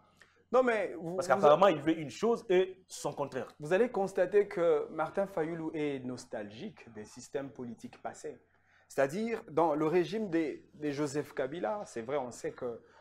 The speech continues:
Speaker 1: euh, la culture d'arbre à palabre, euh, revient comme l'une des valeurs pour nous, Africains, et surtout pour nous, Congolais. À chaque fois quand on a des problèmes,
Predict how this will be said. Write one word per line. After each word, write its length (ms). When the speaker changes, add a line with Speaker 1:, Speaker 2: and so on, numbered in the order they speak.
Speaker 1:
euh, 160
la 140
culture 420
d'arbre 300
à 100
palabre, 760
euh, 220
revient 440
comme 220
l'une 180
des 120
valeurs 440
pour 180
nous, 160
Africains, 440
et 80
surtout 280
pour 180
nous, 120
Congolais. 480
À 100
chaque 220
fois 140
quand 120
on 100
a 100
des 100
problèmes, 420